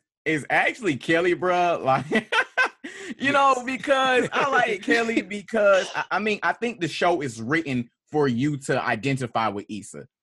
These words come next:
Speaker 1: She has the most talk time. You find yourself with, you know, kinda going through her things. You know, my sister actually said that she liked Molly, which I was like, "You're kinda crazy." But anyway, so I'm a Kelly fan because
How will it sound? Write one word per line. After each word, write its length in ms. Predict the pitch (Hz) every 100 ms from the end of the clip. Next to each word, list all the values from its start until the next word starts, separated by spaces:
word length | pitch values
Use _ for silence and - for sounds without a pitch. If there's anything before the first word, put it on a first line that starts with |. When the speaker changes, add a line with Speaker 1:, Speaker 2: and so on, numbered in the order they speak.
| _
Speaker 1:
She 140 | 127
has 160 | 123 113
the 80 | 113
most 280 | 139 160
talk 220 | - 139 -
time. 180 | 127
You 80 | 123
find 300 | 113 135 139
yourself 380 | 135 123 131 127
with, 260 | 117 131 -
you 100 | 147
know, 280 | 117 110 113 _ _ -
kinda 160 | 131
going 320 | 110 123 135 135
through 120 | 135
her 140 | 127
things. 600 | 123 135 131 131 127 120
You 60 | 131
know, 100 | 120
my 200 | 127 139
sister 460 | - 175 170 123 -
actually 300 | 123 123 117
said 180 | - 98
that 100 | 107
she 200 | - 131
liked 240 | 101 -
Molly, 360 | 107 107 101 98
which 220 | 101 92
I 120 | 101
was 160 | 101 92
like, 240 | 87 82 -
"You're 380 | 101 98 82 -
kinda 160 | 92 82
crazy." 320 | 101 87 85
But 240 | 101 123 110 _ - -
anyway, 540 | 185 180 156 151 139 - _ - 139
so 140 | 165
I'm 180 | 170 240
a 40 | 226
Kelly 240 | 214 190
fan 260 | 180 170 151
because 580 | 147 170 147 147 139